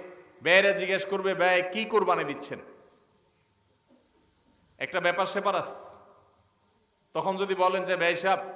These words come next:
এবার টাকা পয়সা হাতে নাই, সেজন্য এবার কোরবানি দিব না," তাহলে মুখ থাকে? এজন্য একটা কোরবানি দেওয়া লাগে।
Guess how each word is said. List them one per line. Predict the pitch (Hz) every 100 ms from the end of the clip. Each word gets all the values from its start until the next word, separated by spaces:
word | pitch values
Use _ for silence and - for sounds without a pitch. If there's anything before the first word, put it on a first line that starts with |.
| - - - - _ -
এবার | 170 175 165 139 - -
টাকা | 180 170
পয়সা | 165 160 170
হাতে | 170 185
নাই, | 170 175 - -
সেজন্য | 160 165 170
এবার | 165 165
কোরবানি | 180 160 151
দিব | 131 139
না," | 127
তাহলে | 113 143 190
মুখ | 160 160 -
থাকে? | - 143 226 226 - - - - _ _ _ _ _ _ _ -
এজন্য | 190 220 226
একটা | 202 185
কোরবানি | 170 151 143 139
দেওয়া | 117 113 107
লাগে। | 98 95